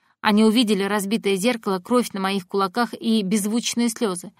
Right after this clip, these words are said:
Они задавали вопросы, говорили так много, что мне хотелось закричать, чтобы они замолчали,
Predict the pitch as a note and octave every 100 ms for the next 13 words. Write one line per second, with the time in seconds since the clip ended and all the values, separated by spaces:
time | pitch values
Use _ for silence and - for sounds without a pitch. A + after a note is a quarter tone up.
0 | _ _ - - A3 A3+ G#3 G3+ A3 B3
1 | A#3 A3 A#3 C#4 A3 E3+ F3 G3+ A#3 G3+
2 | A3+ A3 A3+ B3+ A#3+ G3 A3 G3 G3+ A#3+
3 | C4 A#3+ F#3+ - C#4 - F4 - - F#3+
4 | G3+ G3+ G#3 G#3 A3 A3 E3+